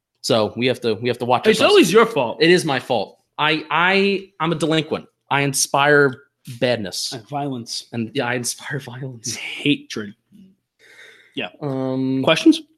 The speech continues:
Speaker 1: um, okay, yeah, let's do questions, but let's just say that we're gonna put the restraining order on them. And if they come within ten feet of us, we get to kick them in the face.
Speaker 2: Well, what happens when Landon Collins plays us?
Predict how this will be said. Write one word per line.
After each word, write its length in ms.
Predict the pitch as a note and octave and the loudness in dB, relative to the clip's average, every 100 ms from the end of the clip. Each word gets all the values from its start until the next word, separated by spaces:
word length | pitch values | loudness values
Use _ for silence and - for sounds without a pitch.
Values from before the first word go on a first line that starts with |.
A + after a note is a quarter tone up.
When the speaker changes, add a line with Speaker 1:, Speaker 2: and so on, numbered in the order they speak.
| _ - | _ -4
Speaker 1:
um, 480 | C#3+ C#3 C#3 C3+ - | -2 0 -2 -4 -2
okay, 180 | D#3+ D#3+ | 2 4
yeah, 160 | D3+ | 4
let's 220 | C#3 D3 | 2 0
do 100 | - | 2
questions, 440 | D3+ C#3+ B2 A2+ - | 2 2 0 -6 -2
but 240 | C3+ - | -4 0
let's 160 | D3 C#3+ | -2 0
just 180 | D3 C#3 | -4 0
say 140 | C#3+ | 0
that 120 | C3+ B2+ | 0 -2
we're 100 | C3+ | -2
gonna 140 | B2 | -4
put 140 | C3 | -6
the 80 | A#2+ | -6
restraining 380 | A#2 - A#2+ A2+ | -4 0 0 2
order 200 | G#2+ G#2 | 0 0
on 160 | G2+ G2 | -4 -4
them. 180 | G2 - | -6 -4
And 160 | B2 B2 | 0 0
if 140 | A#2+ | 0
they 120 | C3+ | 0
come 260 | B2 - D3 | 0 0 -2
within 280 | C3 C3+ B2 | 0 -2 -2
ten 200 | D3 B2 | -2 -2
feet 180 | B2+ A#2 | 0 0
of 100 | G#2+ | 0
us, 260 | G2+ - A#2 | -2 -2 -6
we 100 | A2 | -4
get 160 | A2+ | -4
to 80 | A2+ | -4
kick 200 | - A2 | -10 -6
them 120 | G#2+ | -6
in 40 | F#2+ | -6
the 40 | |
face. 100 | - | 0
Speaker 2:
Well, 120 | D#3+ D3+ | 2 4
what 140 | E3+ | 4
happens 420 | F3+ E3+ E3+ D#3 | 2 2 2 2
when 120 | D3 | 2
Landon 240 | C#3+ C#3+ C3+ | 2 2 2
Collins 260 | C#3 C3 | 0 -2
plays 240 | - B2 A2+ | -4 -6 -6
us? 200 | G#2+ | -12